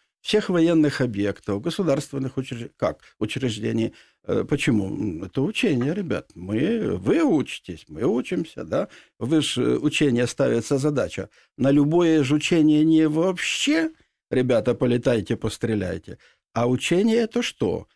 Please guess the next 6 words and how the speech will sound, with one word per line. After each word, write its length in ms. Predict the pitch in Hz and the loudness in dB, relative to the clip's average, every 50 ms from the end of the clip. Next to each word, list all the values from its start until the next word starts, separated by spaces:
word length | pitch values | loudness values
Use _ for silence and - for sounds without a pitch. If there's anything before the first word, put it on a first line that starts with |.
| _ _ _ _ _ _ - | _ _ _ _ _ _ -4
Отражение 960 | 127 117 - - 139 127 110 98 107 117 120 135 147 165 185 208 233 254 262 _ _ _ _ _ _ _ _ _ | -4 -2 0 0 0 0 0 0 0 2 2 4 4 4 4 2 0 -2 -4 _ _ _ _ _ _ _ _ _
чьей-то 840 | - - - - 127 127 131 135 127 131 127 127 - 165 180 202 - _ - | -6 -4 -4 -2 0 2 4 4 4 2 2 0 0 0 0 0 -2 _ -6
агрессии. 720 | - 170 185 196 202 175 - - - - - - - - _ _ _ _ _ _ _ _ _ _ _ _ _ _ _ _ _ _ _ _ _ _ _ _ - | -4 -2 0 2 2 2 0 0 -4 -10 -12 -14 -14 -18 _ _ _ _ _ _ _ _ _ _ _ _ _ _ _ _ _ _ _ _ _ _ _ _ 2
Или 520 | 151 147 156 165 190 220 240 277 277 - _ _ _ _ _ _ _ _ _ _ _ _ _ _ _ _ - | 4 6 6 6 6 4 2 2 -2 -4 _ _ _ _ _ _ _ _ _ _ _ _ _ _ _ _ -2
наступательная 960 | - 131 127 - - 202 147 - 135 107 95 - 127 113 117 131 143 156 190 240 | 0 0 0 0 0 -2 0 0 -2 -2 -2 -2 -2 0 0 0 0 0 0 0
операция. 720 | - - 233 202 110 85 - - - 82 76 - - | 0 0 0 0 0 -2 -4 -8 -14 -18 -20 -20 -20